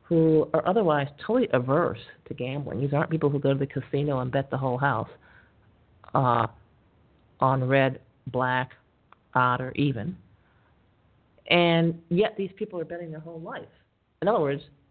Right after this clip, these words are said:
they're betting their remaining days. They're willing to lose their remaining days on what even the doctor tells them is a total long shot. Why? Because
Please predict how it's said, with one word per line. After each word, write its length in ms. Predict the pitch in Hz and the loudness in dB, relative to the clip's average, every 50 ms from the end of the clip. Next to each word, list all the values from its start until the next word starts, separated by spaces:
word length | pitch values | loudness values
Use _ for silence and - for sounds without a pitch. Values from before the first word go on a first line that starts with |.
| _ _ _ - | _ _ _ -4
they're 100 | 185 180 | 0 0
betting 560 | 170 151 190 202 220 185 160 156 151 156 165 165 - _ _ _ _ _ _ _ _ _ _ _ _ _ _ _ _ _ _ _ _ _ _ _ _ _ _ - | 2 2 2 4 4 4 4 4 2 -2 -6 -8 -10 _ _ _ _ _ _ _ _ _ _ _ _ _ _ _ _ _ _ _ _ _ _ _ _ _ _ -2
their 160 | 156 175 165 | 2 2 4
remaining 460 | 156 160 156 160 165 165 160 156 156 143 | 4 4 4 4 4 2 2 2 0 2
days. 460 | 160 170 190 180 139 - - - - - _ _ - | 2 2 2 0 0 -2 -6 -10 -12 -16 _ _ -2
They're 120 | 160 160 | 0 0
willing 260 | 156 170 175 165 156 | 0 0 0 0 -2
to 100 | 156 160 | -2 -4
lose 560 | 147 147 156 220 247 269 233 156 131 123 127 123 - | -4 0 2 2 2 4 2 0 0 -2 -4 -6 -6
their 80 | 147 | -4
remaining 400 | 139 143 143 147 151 151 147 147 | -4 -2 -2 -2 -2 -2 -2 0
days 420 | 139 151 180 196 151 117 - - - - - _ _ _ _ _ - | 0 0 0 0 0 -2 -4 -8 -12 -14 -18 _ _ _ _ _ -4
on 320 | - 151 147 139 139 143 139 - - _ _ _ _ _ _ _ _ | -2 0 0 2 0 -2 -4 -8 -20 _ _ _ _ _ _ _ _
what 140 | - - - | -4 -2 0
even 180 | - 208 220 | 0 0 2
the 80 | 247 233 | 0 0
doctor 280 | - 214 277 311 - 165 | 0 0 -2 -2 -4 -4
tells 260 | - 180 170 160 - | -2 0 0 0 -2
them 140 | - 123 123 - | -4 -6 -4 0
is 160 | - 156 147 147 - - | 2 0 0 0 -4 -4
a 100 | 143 139 139 - - | -4 -4 -6 -4 0
total 260 | - 165 165 170 160 | 2 2 4 4 2
long 260 | 151 147 139 139 139 - - | 0 -2 -2 -2 -4 -6 -6
shot. 160 | - - - - _ _ _ _ _ _ | -10 -10 -10 -12 _ _ _ _ _ _
Why? 320 | - 151 156 160 170 180 190 185 - - - | 0 2 4 4 4 2 -2 -4 -10 -10 -6
Because 280 | 135 139 - - 143 | -6 -4 -2 -2 -2